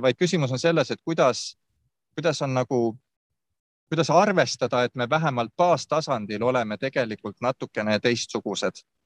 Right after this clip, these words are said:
mehe ja naisena. Ehk et, äh, ma võin tulla, kui sind ei koti see, äh, otsene see laudade löömine või selle füüsiline remontimine, siis, siis ma luban sulle,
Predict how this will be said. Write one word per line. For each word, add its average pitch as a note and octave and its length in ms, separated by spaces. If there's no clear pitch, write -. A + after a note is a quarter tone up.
mehe A2 200
ja G#2 100
naisena. G#2 480
Ehk C#3+ 240
et, C3 240
äh, B2+ 260
ma C3 200
võin C#3+ 180
tulla, C#3+ 220
kui C3 100
sind F3+ 240
ei D3 80
koti C#3 480
see, A2+ 400
äh, A2+ 800
otsene C3 400
see B2 140
laudade C3 540
löömine B2 420
või A2 100
selle A#2+ 280
füüsiline A#2 480
remontimine, B2+ 640
siis, - 240
siis - 280
ma C#3 80
luban E3+ 360
sulle, C3 420